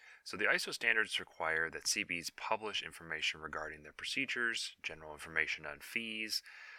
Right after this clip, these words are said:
the rights of applicants, and a complaints and appeals process. You'll notice I did not mention the specifics of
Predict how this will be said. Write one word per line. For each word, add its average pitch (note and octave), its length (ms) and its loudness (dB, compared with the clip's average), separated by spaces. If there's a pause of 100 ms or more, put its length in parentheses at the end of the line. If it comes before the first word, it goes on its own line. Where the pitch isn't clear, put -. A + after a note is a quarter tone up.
(160)
the E2 80 -6
rights D#2 260 6
of - 100 -6
applicants, G#2 680 6 (180)
and F#2+ 120 4
a - 20 8
complaints - 420 -6
and - 80 -10
appeals - 300 -6
process. - 540 -2 (680)
You'll F#2 120 -2
notice A2 280 10
I A2+ 60 4
did F#2 160 4
not A2+ 220 12
mention G#2+ 420 2
the F2+ 80 -8
specifics - 560 -4
of - 120 -10